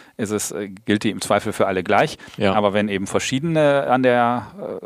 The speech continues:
Speaker 1: unterschiedlichen Strategien folgen, die implizit entstanden sind, sind es im Zweifel eben auch unterschiedliche
Speaker 2: Ja.
Speaker 1: Strategien. Mit der,
Speaker 2: Ja.
Speaker 1: mit dem Vorteil, dass man verschiedene Chancen nutzt, aber vielleicht mit dem Nachteil,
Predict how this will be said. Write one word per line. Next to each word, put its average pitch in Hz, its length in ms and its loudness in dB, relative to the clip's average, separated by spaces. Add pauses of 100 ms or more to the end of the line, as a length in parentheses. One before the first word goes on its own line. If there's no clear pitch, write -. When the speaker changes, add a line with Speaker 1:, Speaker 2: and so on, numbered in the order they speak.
(140)
Speaker 1:
unterschiedlichen 147 640 2
Strategien 123 560 0
folgen, 135 640 2
die 117 140 -2
implizit 127 480 -4
entstanden 117 540 -2
sind, 117 300 -2 (760)
sind 113 260 0
es 117 120 -4
im 131 100 -2
Zweifel 123 340 4
eben 127 140 2
auch 127 100 4
unterschiedliche 104 680 0
Speaker 2:
Ja. 85 60 -2
Speaker 1:
Strategien. 92 720 -6
Mit 98 160 -4
der, 101 160 2
Speaker 2:
Ja. 101 120 -4 (440)
Speaker 1:
mit 113 160 0
dem 104 80 -2
Vorteil, 135 640 4 (360)
dass - 200 0
man 110 160 2
verschiedene 151 440 0
Chancen 175 420 2
nutzt, 165 260 0
aber 123 220 2
vielleicht 113 320 0
mit 110 140 -4
dem 104 100 -2
Nachteil, 127 640 2